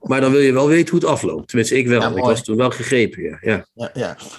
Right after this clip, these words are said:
Speaker 2: Tot slot, jij, jij hebt ook nog even, eh, van dienst natuurlijk, eh, eh, de, de in memoriams doorgenomen. Daar werd je niet vrolijk van, toch?
Speaker 1: Nee, niet echt, nee. Nee, het, het viel me op dat, eh, in de Trouw, eh, Rob Stoute, die noemde sommige romans uit de jaren
Speaker 2: Rob
Speaker 1: tachtig.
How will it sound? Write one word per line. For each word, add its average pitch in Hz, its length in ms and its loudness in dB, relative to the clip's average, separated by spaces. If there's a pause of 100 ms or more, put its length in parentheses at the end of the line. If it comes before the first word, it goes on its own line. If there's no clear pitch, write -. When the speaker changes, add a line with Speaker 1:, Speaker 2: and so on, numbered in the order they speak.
(160)
Speaker 2:
Tot 185 160 0
slot, 190 260 0
jij, 185 200 2
jij 170 120 2
hebt 190 120 0
ook 185 140 0
nog 185 160 0
even, 156 440 2
eh, 139 340 2
van 139 180 -2
dienst 139 280 -2
natuurlijk, 131 440 0
eh, 120 220 2 (360)
eh, 107 100 -2
de, 113 140 0
de 110 140 -2
in 127 100 -4
memoriams 151 720 -2
doorgenomen. 165 640 0
Daar 170 120 0
werd 180 140 -4
je 185 80 -12
niet 180 120 -8
vrolijk 135 340 0
van, 110 180 -8
toch? 120 180 -4 (500)
Speaker 1:
Nee, 180 280 2
niet 190 180 2
echt, - 280 -4
nee. 104 220 2
Nee, 113 120 2
het, 123 100 0
het 127 220 -2
viel 175 120 2
me 147 60 0
op - 160 -2
dat, 131 240 -2
eh, 127 200 2
in 127 100 0
de 120 140 -2
Trouw, 127 420 2
eh, 113 80 4
Rob 110 120 0
Stoute, 110 460 -2
die 107 340 0
noemde 110 220 2
sommige 107 280 0
romans 104 500 0
uit 104 160 0
de 107 80 -2
jaren 95 180 0
Speaker 2:
Rob 127 80 -6
Speaker 1:
tachtig. - 240 0